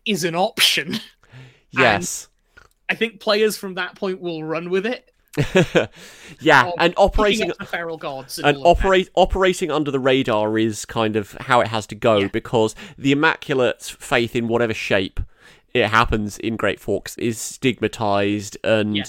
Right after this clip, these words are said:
Speaker 2: discouraged.
Speaker 1: And
Speaker 2: Like, Immaculate Temples get, get taxed excessively, that sort of thing.
Speaker 1: Not just that. The other thing, even though you're a party of dragons,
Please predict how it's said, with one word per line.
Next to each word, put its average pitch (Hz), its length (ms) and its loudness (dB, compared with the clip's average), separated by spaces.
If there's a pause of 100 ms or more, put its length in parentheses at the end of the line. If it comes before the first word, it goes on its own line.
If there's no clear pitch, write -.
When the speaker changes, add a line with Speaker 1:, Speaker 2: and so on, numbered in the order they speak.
(140)
Speaker 2:
discouraged. 101 720 -2
Speaker 1:
And 151 80 -10
Speaker 2:
Like, 107 260 0
Immaculate 131 420 0
Temples 107 460 -2
get, - 260 0 (160)
get - 240 -6
taxed - 420 -8
excessively, 107 560 -8
that 98 200 -4
sort 98 180 -10
of 101 80 -14
thing. 95 300 -6 (220)
Speaker 1:
Not 214 200 -6
just 208 240 -8
that. 147 300 -8 (460)
The 147 140 -10
other 208 160 -10
thing, 131 300 -14
even 226 260 -6
though 220 80 -8
you're 185 180 -8
a 160 40 -8
party 165 320 -12
of 135 60 -12
dragons, 143 680 -10